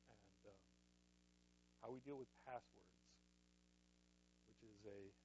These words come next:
perhaps surprisingly ugly thing to discuss, but, uh, we had to deal with it. Um, and again, decoupling the write from, from our S S H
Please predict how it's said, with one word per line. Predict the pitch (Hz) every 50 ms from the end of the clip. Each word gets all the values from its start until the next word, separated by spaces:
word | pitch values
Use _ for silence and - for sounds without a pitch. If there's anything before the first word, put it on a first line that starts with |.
| - - - - - - - - - - - -
perhaps | 135 147 - - - -
surprisingly | - - - - 127 127 127 123 131 120 113 110 110 107 104 - - - - - - - - - - - - - - - - -
ugly | 127 143 - 135 131 123 117 -
thing | 120 113 110 110 -
to | - 107 -
discuss, | - - - - 110 98 - - - - - - - - - - - - - - - - - - - - - - -
but, | 107 101 - - - - - -
uh, | 117 98 101 101 98 92 90 90
we | 95 95 101
had | 104 101
to | - - -
deal | 113 104 95
with | 90 - -
it. | - - - - - - - - - - - - - - - - - - -
Um, | 143 143 110 101 95 - -
and | 127
again, | 120 117 120 123 113 104 101
decoupling | 107 101 - - 151 143 - 135 127 120 117 117 113 107 - - - - - - - - 120 117
the | 110
write | 110 113 110 107 107 113 - - - - - - -
from, | 120 110 104 101 - - - - - - - - - - - - - - - - - - - - - - - - - -
from | 117 110 104 107 -
our | 110 107 110 110 - - 113
S | -
S | - 113 - 120
H | 113 110 104 -